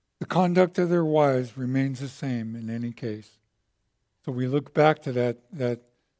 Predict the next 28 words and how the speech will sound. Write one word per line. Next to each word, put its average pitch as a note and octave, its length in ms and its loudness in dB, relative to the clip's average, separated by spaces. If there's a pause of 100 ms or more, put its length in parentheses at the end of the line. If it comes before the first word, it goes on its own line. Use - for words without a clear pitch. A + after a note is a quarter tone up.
(260)
uh, B2+ 60 -6
aspect C#3 840 0
of A#2+ 240 0 (160)
submitting D3 600 -4
to - 140 -10
your B2 240 -2 (720)
to C#3 60 -4
your B2 180 -2
masters C3 640 0
or C3 160 -2
to - 160 -10
your B2 140 -2
employers, B2+ 540 -4 (100)
even F#3+ 300 0
if D#3 140 -6
some D#3 240 -4
of C3+ 80 -4
them A#2+ 220 -2
mistreat A#2+ 520 -8
you. A2+ 160 -16 (1600)
So E3+ 120 0
there E3 120 4
was E3 260 4
no D#3+ 180 2
condition B2+ 560 -4
attached. A#2+ 580 -4
The B2+ 60 -8
benefit, D#3 640 2